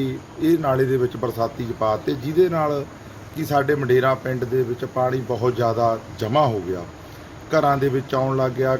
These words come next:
ਕਾਲੇ ਪੀਲੀਏ ਦੇ ਕਾਫੀ ਮਰੀਜ਼ ਹੋ ਗਏ, ਬਿਮਾਰੀ ਫੈਲਣ ਦਾ ਪੂਰਾ ਖਾਸਾ ਜੀ। ਤੇ ਕਈ ਬੰਦਿਆਂ ਦੇ ਐਕਸੀਡੈਂਟ ਹੋਏ ਨੇ ਤੇ ਜਾਨੀ ਮਾਲੀ ਮਾੜਾ ਮੋਟਾ ਕਿਸੇ ਦਾ,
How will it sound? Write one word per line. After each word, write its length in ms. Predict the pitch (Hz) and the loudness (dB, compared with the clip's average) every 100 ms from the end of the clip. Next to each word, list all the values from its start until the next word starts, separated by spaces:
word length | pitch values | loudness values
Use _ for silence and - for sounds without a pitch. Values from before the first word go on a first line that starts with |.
| 131 | 2
ਕਾਲੇ 260 | 123 127 127 | 4 4 2
ਪੀਲੀਏ 300 | 123 120 131 | -2 0 2
ਦੇ 140 | 123 123 | 2 2
ਕਾਫੀ 280 | 123 127 165 | 2 0 0
ਮਰੀਜ਼ 340 | 135 123 123 | 0 0 2
ਹੋ 180 | 120 120 117 | 2 0 2
ਗਏ, 200 | 127 123 - - - 113 | 2 2 -2 -12 -12 -4
ਬਿਮਾਰੀ 420 | 127 123 123 135 | 0 2 4 2
ਫੈਲਣ 340 | 123 123 123 | 0 -2 0
ਦਾ 80 | 131 131 | -4 -4
ਪੂਰਾ 260 | 120 120 120 117 | -2 0 0 0
ਖਾਸਾ 380 | 113 - 123 117 | -4 -2 -2 -2
ਜੀ। 220 | 117 117 - - - - - | -4 -6 -8 -12 -12 -12 -2
ਤੇ 240 | 151 156 143 | 0 2 2
ਕਈ 180 | 175 185 | 4 4
ਬੰਦਿਆਂ 380 | 165 143 143 139 | 2 0 0 2
ਦੇ 140 | 135 135 131 - - | 0 -2 -4 -8 -4
ਐਕਸੀਡੈਂਟ 560 | 123 - 135 135 127 131 120 | -4 -2 0 0 0 0 2
ਹੋਏ 240 | 131 131 | 2 2
ਨੇ 220 | 123 123 123 - - - - | 2 -4 -6 -12 -16 -16 -10
ਤੇ 320 | 151 156 156 147 - 117 | -2 0 0 -2 -8 2
ਜਾਨੀ 280 | 139 160 160 | 4 4 2
ਮਾਲੀ 280 | 151 147 | 0 0
ਮਾੜਾ 200 | 147 143 | -2 -2
ਮੋਟਾ 300 | 139 131 143 | -2 -4 -4
ਕਿਸੇ 240 | 127 123 123 | -4 -4 -4
ਦਾ, 180 | 131 127 | -2 -2